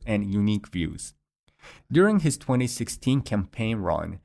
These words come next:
he paid three million yen to give an official speech to the people that was unforgettable. In a five-minute long rant, he used so much profanity, mainly referring to male and female genitalia,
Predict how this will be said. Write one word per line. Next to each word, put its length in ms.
he 140
paid 260
three 260
million 420
yen 340
to 120
give 220
an 120
official 420
speech 500
to 120
the 80
people 420
that 260
was 180
unforgettable. 880
In 80
a 80
five-minute 580
long 280
rant, 520
he 100
used 260
so 220
much 280
profanity, 800
mainly 520
referring 680
to 120
male 340
and 200
female 420
genitalia, 840